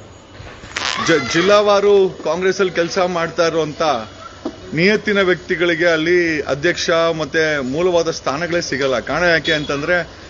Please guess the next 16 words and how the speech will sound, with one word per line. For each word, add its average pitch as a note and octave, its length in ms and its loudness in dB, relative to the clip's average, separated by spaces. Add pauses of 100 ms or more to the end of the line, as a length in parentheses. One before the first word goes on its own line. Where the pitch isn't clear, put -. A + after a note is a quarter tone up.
(140)
ಅವನು E3 260 2
ಅಲ್ಲಿನ F3 480 2
ಕಾಂಗ್ರೆಸ್, F3 640 0
ಆ, D#3 260 2
ಎಮ್ C#3+ 180 -2
ಎಲ್ E3+ 120 2
ಎ E3+ 180 4
ಬಕೆಟ್ E3+ 320 2
ಆಗಿರಲ್ಲ. C3 360 0 (1600)
ಈಗ D3 80 4 (1200)
ಕಾಂಗ್ರೆಸ್ G3+ 680 4 (640)
ಇಂಟರ್ನಲ್ G#3+ 500 2
ಅಲ್ಲೇ E3 400 4 (1600)
ಸ್ವತಂತ್ರ G3 420 4
ಇಲ್ಲ F#3+ 320 4
ಚುನಾವಣೆಗಳಿಗೆ. F3 920 0